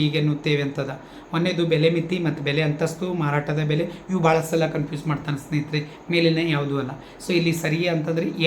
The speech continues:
ಆಪ್ಷನ್ನೇ ಸರಿ ಹೊಂದುತ್ತೆ ಸ್ನೇಹಿತರೆ, ನೋಡ್ಕೊಳ್ಳಿ ಬೇಕಾದ್ರೆ. ಬೆಲೆ ಮಿತಿ is the right answer. ನೆಕ್ಸ್ಟ್ ನೋಡ್ರಿ, ಸರ್ಕಾರವು, ಹೌದಾ, ಸರಕು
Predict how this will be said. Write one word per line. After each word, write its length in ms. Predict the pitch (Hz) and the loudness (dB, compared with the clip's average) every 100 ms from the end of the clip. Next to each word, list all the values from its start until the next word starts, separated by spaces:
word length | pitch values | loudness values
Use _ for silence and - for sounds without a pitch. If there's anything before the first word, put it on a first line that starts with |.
| 151 | 2
ಆಪ್ಷನ್ನೇ 320 | - 160 165 - | 0 -2 -2 -2
ಸರಿ 140 | 151 139 | -2 -2
ಹೊಂದುತ್ತೆ 320 | 135 - 139 | -2 -4 -6
ಸ್ನೇಹಿತರೆ, 360 | - 135 117 156 - - - - - - 147 | -6 -8 -8 -14 -16 -20 -20 -20 -12 -2 0
ನೋಡ್ಕೊಳ್ಳಿ 360 | 135 151 135 123 | 0 -2 -4 -4
ಬೇಕಾದ್ರೆ. 340 | 120 127 - - - - - | -8 -8 -10 -16 -20 -14 -4
ಬೆಲೆ 140 | 147 147 139 | 0 2 0
ಮಿತಿ 180 | - 175 147 | -2 0 0
is 60 | - | -2
the 80 | 151 | -6
right 180 | 127 - 123 | -6 -6 -6
answer. 260 | 120 139 - - - - - | -6 -10 -10 -18 -20 -12 0
ನೆಕ್ಸ್ಟ್ 200 | 196 196 180 | 0 2 0
ನೋಡ್ರಿ, 260 | 165 185 160 - - | 2 2 -2 -4 -6
ಸರ್ಕಾರವು, 580 | - 160 160 196 185 151 170 - - - | -2 0 4 4 6 4 0 -4 -12 -6
ಹೌದಾ, 200 | 190 190 165 | 0 4 4
ಸರಕು 300 | 170 165 165 | 2 -2 -2